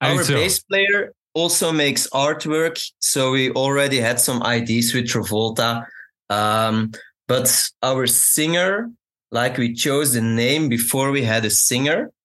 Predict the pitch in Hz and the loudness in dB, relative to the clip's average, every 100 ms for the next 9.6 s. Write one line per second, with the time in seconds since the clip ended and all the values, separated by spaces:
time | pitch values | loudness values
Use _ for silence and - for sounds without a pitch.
0 | _ _ _ - 113 110 120 127 127 127 | _ _ _ -4 0 2 2 0 0 0
1 | 123 113 117 113 - 143 147 131 123 127 | 0 0 0 0 0 0 0 0 0 0
2 | 135 131 147 151 - 113 113 113 117 _ | 0 0 0 -2 0 0 0 -2 -4 _
3 | _ - 117 - 135 139 139 120 117 120 | _ -4 -2 -2 -2 0 0 -2 0 0
4 | 127 117 110 98 123 127 120 113 123 135 | 2 0 0 0 0 0 -2 0 0 0
5 | 139 135 147 170 185 _ - - _ _ | 0 0 0 -2 -6 _ -20 -20 _ _
6 | - 113 117 131 143 117 120 120 - - | -4 0 0 0 -2 0 0 0 -2 -4
7 | - 107 131 135 113 95 - - - - | -6 -2 2 2 0 -2 -2 -2 -4 -14
8 | - _ _ _ _ _ - 160 - 143 | -20 _ _ _ _ _ -4 -2 0 0
9 | 156 147 139 147 127 - | 0 0 2 2 0 -4